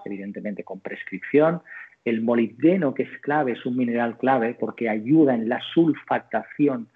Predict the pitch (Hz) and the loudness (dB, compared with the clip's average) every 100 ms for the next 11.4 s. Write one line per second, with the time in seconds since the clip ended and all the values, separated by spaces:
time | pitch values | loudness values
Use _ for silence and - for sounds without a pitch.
0 | - - 127 127 147 131 113 113 107 - | -20 -12 -2 2 4 4 0 -4 -6 -2
1 | 160 - 123 123 110 127 117 120 - 156 | -2 -2 -6 -4 0 0 0 -4 -8 -12
2 | - 110 104 _ _ _ _ - - - | -8 -6 -8 _ _ _ _ -20 -14 -2
3 | 117 113 104 110 113 113 113 110 110 104 | 0 0 -2 -2 0 0 0 -2 -2 0
4 | 156 151 104 110 - _ 123 143 139 127 | 2 2 2 -4 -14 _ -2 0 0 -2
5 | 123 113 107 104 101 98 - 160 - 143 | -6 -8 -8 -10 -14 -8 -4 -2 -2 -6
6 | - - - 104 98 98 98 110 156 135 | -8 -18 -10 -6 -4 -4 -2 2 4 2
7 | 113 104 104 - 110 107 135 135 135 - | -2 -8 -10 -10 -8 -2 2 2 0 -6
8 | - - - 110 110 - 180 180 - - | -18 -16 -8 -6 -6 -2 0 -2 -8 -16
9 | 127 - - 127 131 131 123 113 117 113 | -16 -14 -6 0 2 2 0 -4 -6 -6
10 | 113 110 107 107 110 113 - 113 107 104 | -6 -4 -4 -4 -4 -4 -4 -2 -2 -2
11 | - 160 139 | 0 0 0